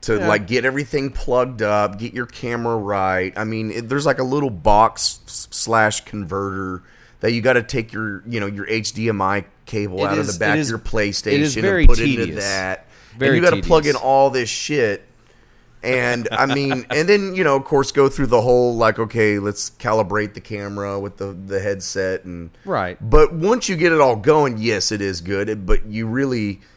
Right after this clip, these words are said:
Speaker 1: like, your brain starts to hurt after about forty-five minutes of it.
Speaker 2: I, I personally, I don't have that problem. I, the, once you, I, I feel like it is tedious once you get it set up initially. It takes a little bit, but, like, for my, my setup right now,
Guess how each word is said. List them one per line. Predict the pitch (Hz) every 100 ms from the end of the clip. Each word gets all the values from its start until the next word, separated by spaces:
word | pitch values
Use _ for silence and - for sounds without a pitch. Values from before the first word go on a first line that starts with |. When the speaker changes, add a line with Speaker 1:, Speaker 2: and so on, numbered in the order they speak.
| _ -
Speaker 1:
like, | 131
your | 139
brain | 120 135 139 139
starts | - 123 113 104
to |
hurt | 95 101 90
after | 85 -
about | 82 82 -
forty-five | 90 85 78 78 76
minutes | 76 73 71 71
of | 67
it. | 73 - _ _ _ -
Speaker 2:
I, | 101 127 -
I | 113 131 147
personally, | 131 131 123 120 107
I | 107
don't | 135 107
have | 123 117
that | 123 -
problem. | 135 131 135 135 - -
I, | 113 98
the, | 113 113 104 -
once | 117 139 -
you, | 87
I, | 95 127 -
I | 123
feel | - 127
like | 117 113
it | 110
is | 117
tedious | - 131 120 123 117
once | 117 107
you | 107
get | 110
it | 95 -
set | - 107 90
up | 98 -
initially. | 87 90 107 143 151 175 - _ _ - - -
It | 98
takes | 117 120 147
a |
little | 139 151
bit, | 156 165 -
but, | 110 -
like, | 101 95 -
for | - 104
my, | 101 120 -
my | 110
setup | 123 113 104 110
right | 107 87
now, | 120 104 98